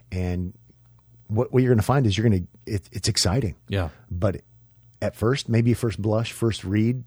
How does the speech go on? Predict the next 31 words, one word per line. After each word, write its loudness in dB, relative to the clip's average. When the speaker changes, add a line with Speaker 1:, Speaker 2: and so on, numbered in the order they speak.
Speaker 1:
because -2
I'm -2
still, 0
um, -4
struggling -2
with 0
sin. 0
Speaker 2:
Yep. -2
Yep. 2
Speaker 1:
<laughs> -4
At -2
first 4
read, 6
it 6
might 2
be, -2
"Oh, -6
I, -8
I, -8
I -10
don't -6
know -4
how -2
in -2
the -4
world -2
I'm -6
gonna -6
preach -10
this." -6
Speaker 2:
Yeah. -4